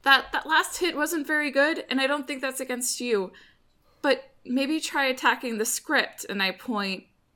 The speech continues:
um, uh, I point at the text above the sarcophagus and say,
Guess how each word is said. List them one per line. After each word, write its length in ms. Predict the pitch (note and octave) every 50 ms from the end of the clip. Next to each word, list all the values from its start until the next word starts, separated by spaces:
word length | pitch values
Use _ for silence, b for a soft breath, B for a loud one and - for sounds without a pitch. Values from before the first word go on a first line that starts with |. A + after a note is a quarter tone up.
| - -
um, 560 | F3+ F3+ E3+ D#3 C#3 B2+ A2 F#2 - - - _ _ _ _ _ _ _ _ _ -
uh, 280 | - E3+ E3 D#3+ D#3 -
I 140 | C3 F3+ F3 -
point 240 | G#3 F3 E3+ -
at 200 | - D3+ C#3+ -
the 160 | - D3 D3 -
text 260 | - D#3 - - -
above 220 | - D3+ D3+ -
the 80 | - D3+
sarcophagus 760 | - D3+ D3+ - F3 C#3+ D3+ - D#3+ D3+ D3+ D3 D3+ - - B B B B B B
and 160 | - F3+ F#3
say, 380 | F3+ - E3+ D#3+ D#3+ D#3+ -